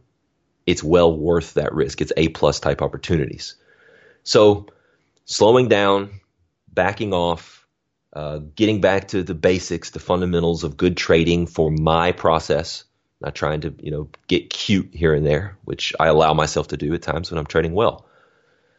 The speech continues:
Um, so, I mean, that's the most important things, I think. Um, from there, reducing size, right? Um, <clears throat> and as it was for me, the, one of, one of the, I guess, step four might be going back to the demo for a second.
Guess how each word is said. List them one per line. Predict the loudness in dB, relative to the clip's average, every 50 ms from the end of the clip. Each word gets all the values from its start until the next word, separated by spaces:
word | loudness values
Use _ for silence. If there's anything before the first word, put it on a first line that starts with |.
| _ _ _ _ _ _ _ _ -6
Um, | -4 -2 -2 0 -2 -2 -4 -6 -10 -16 _ 2
so, | 2 4
I | 4
mean, | 4 4 4
that's | 4 0 0 0
the | 2 2
most | 2 2 2 -2
important | -10 -8 -4 -2 -2 -2 -2 -2 -4
things, | -4 -4 -4 -6 -10
I | -12
think. | -10 -10 -12 -12 -12 -16 -20 _ _ _ -4
Um, | 0 0 2 0 0 -2
from | 0 0 -2 0
there, | 2 4 6 6 6 6 6 2 -2 -10 _ _ _ _ _ _ _ _ _ _ _ _ _ _ _ _ _ _ _ _ _ _
reducing | -8 -6 -2 -2 -2 -2 0 -2 -2 -2
size, | 0 0 0 0 0 -2 -2 -4 -6 -12 -14 -16 _ _ _ -8
right? | -4 0 0 0 0 -2 -4 _ _ _ _ _ _ _ _ _ _ _ 0
Um, | 2 2 4 4 2 2 0 -2 -4 -6 -10 -12 -14 _
<clears throat> | -10
and | -6 -4 -4 -2 -2 -2 0 2
as | 2 4 2 2 0
it | 0 0
was | 2 2 2 2
for | 0 -4 -4
me, | -2 0 0 -2 -2 -4 -8 -14 -14 -6
the, | -4 -4 -4
one | -2 -2 0 2 2
of, | 0 2
one | 2 2
of | 2 4
the, | 4 4
I | 4 4
guess, | 2 0 0 0
step | -2 -4 2 4 4 4 2
four | 0 -10 -2 4 6 8 8 8 8 6 4 0 -10 -20 _ _ _ _ _ _ -8
might | -2 0 0 0 0 -4 -6
be | -8 -8 -6 -8 -10 -14 -14 -16 _
going | -6 -4 -2 -2 -2
back | -4 -4 -6 -6
to | -6 -4
the | -4 -2
demo | 2 4 4 4 4 0 -2
for | -2 -2 -4 -4
a |
second. | -4 -4 -8 -8 -8 -10 -18 -16